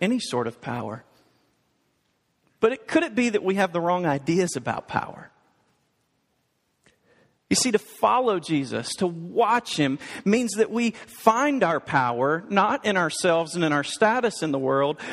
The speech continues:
but in the power of King Jesus.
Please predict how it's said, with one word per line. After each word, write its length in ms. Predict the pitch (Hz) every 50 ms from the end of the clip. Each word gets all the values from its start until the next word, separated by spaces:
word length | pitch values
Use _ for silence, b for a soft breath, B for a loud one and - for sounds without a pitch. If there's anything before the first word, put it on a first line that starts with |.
| B B 160
but 480 | 202 202 202 190 - - - - - - _ _ -
in 140 | 175 196 196
the 80 | 185
power 540 | - - - 226 220 240 254 240 185 156 165
of 140 | 170 - -
King 260 | - - 202 185 185
Jesus. 880 | 156 208 214 202 240 - - 127 110 117 - - - - - - -